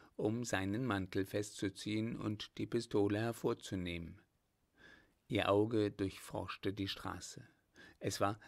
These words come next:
als ob die Sorge ihrem Blicke doppelte Schärfe verleihe. Gerade gegenüber löste sich eine dunkle Gestalt vom Torwege ab, huschte mit völlig unhörbaren Schritten über die Straße herüber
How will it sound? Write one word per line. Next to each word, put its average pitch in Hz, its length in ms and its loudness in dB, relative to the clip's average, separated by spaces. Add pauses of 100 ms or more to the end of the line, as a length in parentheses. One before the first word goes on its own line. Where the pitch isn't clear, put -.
(100)
als 113 200 0
ob - 200 0
die 123 120 6
Sorge 110 460 4
ihrem 113 400 0
Blicke 113 340 2
doppelte 117 520 0
Schärfe 113 480 0
verleihe. 92 600 -4 (680)
Gerade 127 600 2
gegenüber 120 760 2
löste 107 560 4
sich 127 340 -4
eine 101 200 -2
dunkle 110 440 2
Gestalt - 560 0
vom 113 300 -6
Torwege 101 640 4
ab, - 220 -2 (320)
huschte 104 560 4
mit 101 280 -4
völlig 117 500 2
unhörbaren 107 880 4
Schritten - 480 -2
über 95 160 0
die 98 120 0
Straße 113 480 -2
herüber 107 540 2